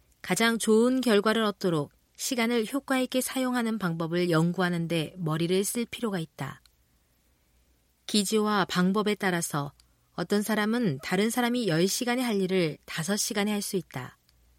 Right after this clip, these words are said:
어떤 사람은 집안일을 늘 하고 있는데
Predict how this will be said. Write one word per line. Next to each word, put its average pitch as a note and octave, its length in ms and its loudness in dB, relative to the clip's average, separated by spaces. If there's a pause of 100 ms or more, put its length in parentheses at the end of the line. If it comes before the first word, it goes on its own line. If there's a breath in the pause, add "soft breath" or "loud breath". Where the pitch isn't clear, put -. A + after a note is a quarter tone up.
(840)
어떤 G3 280 0
사람은 G#3 360 2
집안일을 A3 600 2
늘 A3 200 8
하고 B3+ 240 -2
있는데 E3 500 0